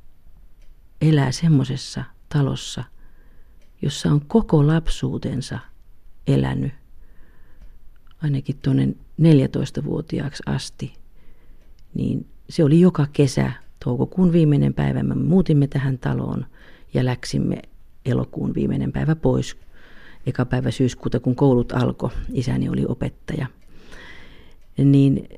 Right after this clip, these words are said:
tähän taloon mahtuu niin paljon sellaisia muistoja, jotka, joita mä en oikeastaan itsekään edes tajua, mitä kaikkea ne on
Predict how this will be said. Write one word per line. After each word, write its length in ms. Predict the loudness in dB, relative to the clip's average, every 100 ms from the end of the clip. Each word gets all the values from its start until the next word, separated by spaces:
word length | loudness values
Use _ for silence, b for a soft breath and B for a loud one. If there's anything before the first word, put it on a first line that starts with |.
| -10 0
tähän 220 | 4 4
taloon 300 | 6 6 6
mahtuu 420 | 4 2 0 -2 0
niin 220 | 0 0
paljon 460 | 0 0 0 -2 -6 -18 -20 -20 -20 -20 -20 -20 -20 -20 -20 -20 -18 -20 -18 -18
sellaisia 560 | 0 4 4 2 2 4
muistoja, 760 | 6 6 4 0 -10 -8 -6
jotka, 440 | -8 -8 -10 -10 -12 -20 b b b b
joita 160 | 0 4
mä 120 | 4
en 100 | 4 2
oikeastaan 400 | 0 0 2 4
itsekään 560 | 2 2 -6 -2 -4 -2
edes 220 | -4 -4
tajua, 500 | 0 4 6 4 2
mitä 260 | -2 -2 -4
kaikkea 480 | -6 -8 -8 -10 -8
ne 120 | -6 -4
on 260 | -4 -6